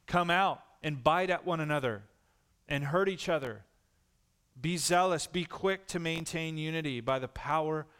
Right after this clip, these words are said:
of the Holy Spirit, and we will all, Lord willing, grow in our unity together as we pursue Christ. I just want to encourage you today, if there's someone that you need to forgive, a conversation that you need to have,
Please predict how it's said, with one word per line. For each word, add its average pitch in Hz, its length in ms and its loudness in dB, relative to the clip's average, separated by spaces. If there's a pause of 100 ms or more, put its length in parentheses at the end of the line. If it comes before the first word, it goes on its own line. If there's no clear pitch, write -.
(100)
of 139 140 -2
the 131 100 -2
Holy 147 300 -2
Spirit, 117 560 -4 (460)
and 117 180 -6
we 135 140 -2
will 160 220 0
all, 127 520 0
Lord 127 240 -4
willing, 117 340 -4
grow 110 540 -4 (400)
in 120 100 -6
our 110 140 -2
unity 120 420 -6
together 104 460 -6 (720)
as 110 180 -8
we 113 200 -6
pursue 101 680 -8 (400)
Christ. - 680 -4 (380)
I 156 120 -6
just 151 180 -8
want 151 140 -2
to 127 40 -2
encourage 139 440 -4
you 120 80 -6
today, 113 340 -2
if 110 100 -6
there's 131 220 -4
someone 143 320 -4
that 127 140 -8
you 123 100 -10
need 127 140 -4
to 117 80 -6
forgive, 120 680 -4 (380)
a - 40 -10
conversation 139 760 -6
that 120 120 -8
you 131 160 -10
need 131 160 -6
to 110 100 -4
have, 120 440 -2